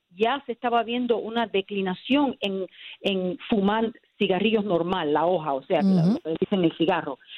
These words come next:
Speaker 1: Entonces, pues, no lo vemos como algo que ayuda a dejar el cigarrillo. Hay personas que, que dicen que sí, que les ha ayudado y, y para esas personas eh, es una cosa buena, ¿no? Pero,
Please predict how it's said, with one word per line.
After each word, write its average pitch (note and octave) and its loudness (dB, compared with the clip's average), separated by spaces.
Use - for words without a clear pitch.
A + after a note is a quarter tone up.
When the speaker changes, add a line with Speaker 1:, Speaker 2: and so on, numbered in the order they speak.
Speaker 1:
Entonces, A3 0
pues, G#3 2
no A3 2
lo B3 2
vemos B3 -2
como F#3+ -2
algo G#3 0
que F3+ 2
ayuda F3+ 0
a G3 0
dejar F3+ 0
el G3+ -2
cigarrillo. F3 0
Hay D#3+ 2
personas C#4 -2
que, F#3+ 0
que F#3 -6
dicen G3 0
que F#3 -2
sí, F4 0
que E3 0
les D#3+ 0
ha F3 -2
ayudado F3 0
y, D#3+ -8
y F3+ -12
para E3 0
esas G3+ -6
personas G3 -4
eh, F3+ 2
es F#3 0
una G3 0
cosa F3+ 0
buena, F3 0
¿no? D4+ -2
Pero, F#3+ 0